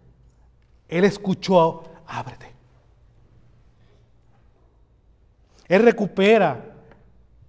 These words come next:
la capaci-, la capacidad de oír claramente. Y no solo eso, sino que desapareció el impedimento de su lengua. La palabra que utiliza Marcos aquí para decir que hablaba con claridad es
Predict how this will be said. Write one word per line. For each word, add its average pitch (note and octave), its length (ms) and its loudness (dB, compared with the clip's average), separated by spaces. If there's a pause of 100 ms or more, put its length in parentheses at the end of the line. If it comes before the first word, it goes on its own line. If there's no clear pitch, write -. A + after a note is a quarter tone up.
(440)
la F#3+ 160 2
capaci-, G3 480 0
la F#3 140 2
capacidad F#3+ 420 0
de F#3+ 100 -2
oír F#3+ 220 -2
claramente. F#3 760 -2 (640)
Y F3 120 -4
no A#3 160 2
solo D4 280 6
eso, A#3+ 380 4 (260)
sino G#3+ 720 0 (340)
que G3+ 220 0
desapareció G3+ 760 0
el B3 60 2
impedimento A3 800 2
de G#3+ 100 6
su G#3 140 -4
lengua. G3+ 420 0 (2000)
La D3+ 160 -4
palabra G3 380 4
que B3 60 0
utiliza G#3+ 560 0 (1120)
Marcos F#3+ 520 2
aquí D#3+ 220 -4
para D3+ 160 -2
decir F3+ 220 -4
que F3+ 100 -2
hablaba E3+ 500 -2
con G3 240 -2
claridad F3 480 -2
es D3 160 -4